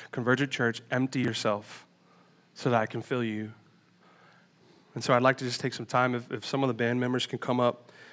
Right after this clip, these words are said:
I'd like us to just take some time and ask God, in the presence of God, what things need to go?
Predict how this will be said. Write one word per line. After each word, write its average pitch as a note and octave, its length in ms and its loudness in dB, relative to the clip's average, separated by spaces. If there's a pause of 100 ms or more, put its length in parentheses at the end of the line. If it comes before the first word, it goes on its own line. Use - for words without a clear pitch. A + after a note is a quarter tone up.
(260)
I'd B2 100 -2
like C3+ 280 6
us C3+ 220 4
to - 40 -10
just A#2+ 220 -4
take C3+ 260 0
some - 140 -6
time B2 600 2 (2000)
and B2 200 -4
ask C#3 480 4
God, A2 400 4
in D3 280 4
the D#3 60 6
presence B2+ 460 4
of A2 140 -8
God, G#2 460 0 (2500)
what C3 160 2
things D#3+ 340 6
need D3+ 180 4
to D3+ 40 0
go? D3+ 300 2